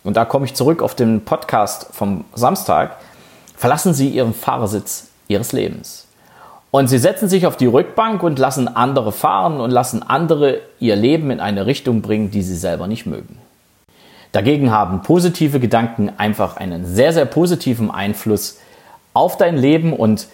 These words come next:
mit diesen positiven Gedanken bist du auch derjenige, der am Steuer sitzt und dein Leben in eine Richtung bringst, in die du wirklich willst. Nun bin ich auch noch das lebende Beispiel.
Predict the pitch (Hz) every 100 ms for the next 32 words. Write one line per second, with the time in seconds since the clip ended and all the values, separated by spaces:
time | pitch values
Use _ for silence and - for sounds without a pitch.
0 | _ 107 147 170 139 139 127 123 113 -
1 | 107 117 98 98 98 - 107 95 110 101
2 | - 151 120 120 123 117 120 113 107 107
3 | 101 92 95 - 104 101 92 98 - -
4 | 131 87 87 92 113 98 - 95 85 98
5 | - 95 85 90 92 - - - - _
6 | 120 92 98 98 92 110 101 113 113 101
7 | - 104 110 - - - - _ _ _
8 | _ - - - - 131 190 208 - 151
9 | 151 151 147 - 120 117 117 120 123 98
10 | 85 - - -